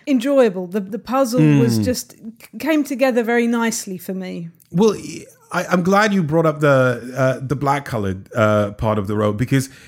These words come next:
Speaker 2: it's very interesting in that it is pre-built. So the, the card that you, 'cause you have, like, one of each card at the beginning, like, one of each color, so you can affect the board equally, right? But because the black one is pre-built,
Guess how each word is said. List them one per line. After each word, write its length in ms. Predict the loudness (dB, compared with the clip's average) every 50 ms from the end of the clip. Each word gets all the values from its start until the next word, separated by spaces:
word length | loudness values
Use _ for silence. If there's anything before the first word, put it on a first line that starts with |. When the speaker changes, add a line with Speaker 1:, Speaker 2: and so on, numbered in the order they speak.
| -14 -4
Speaker 2:
it's 160 | -4 -2 -2 0
very 300 | 2 2 4 4 4 2
interesting 520 | 2 0 0 -2 -4 -8 -4 -2 -2 0
in 120 | 0 2
that 180 | 2 2 2 2
it 100 | 2 4
is 200 | 4 4 4 2
pre-built. 680 | -2 -4 -4 -2 -2 0 -2 -2 -2 -2 -4 -8 -10 -16 _ -20 _ _ -8
So 380 | -2 0 2 2 2 2 -2 -6 -14 -12
the, 300 | -8 -6 -4 -4 -4 -6 -4 -4 -4
the 60 | -4 -4
card 580 | -4 -8 -4 0 2 4 4 4 2 0 -2
that 160 | -2 -4 -4
you, 80 | -4 -6 -6 -4
'cause 180 | -4 -4 -2 -2
you 80 | -2 -2
have, 340 | 0 0 0 0 -2 -4 -4
like, 220 | -2 -2 -2 -4 -4 0 2 2
one 80 | 2
of 100 | 2 2 0
each 180 | -2 -4 -4
card 240 | -2 0 0 0 0
at 80 | -2 -6
the 60 | -4
beginning, 400 | -4 -2 0 0 0 0 -4 -6 -6 -6
like, 140 | -8 -6 -4
one 160 | -2 0 0
of 80 | 2 0
each 180 | -2 -4 -4 -4
color, 400 | -2 0 2 4 4 2 2 0 -6 -20 _ -4
so 120 | -2 0
you 120 | 0 0
can 120 | 0 0 -2
affect 400 | -2 0 -2 -2 -4 -4 -4 -4
the 80 | -4
board 400 | -4 -2 0 2 2 2 0 -2 -2
equally, 520 | -4 -4 -4 -4 -6 -6 -4 -4 -6 -6 -6
right? 400 | -2 0 0 0 0 -2 -4 -10 _ _ _ -20 -20 -20 -20 _ -10
But 260 | -4 -2 -2 0 0
because 240 | 0 0 0 0 -2
the 60 | 0
black 300 | 0 0 0 0 0 -2
one 180 | -2 0 0 0
is 220 | 0 -2 -2 -2
pre-built, 720 | -4 -6 -6 -4 -4 -4 -2 0 0 0 2 0 -2 -6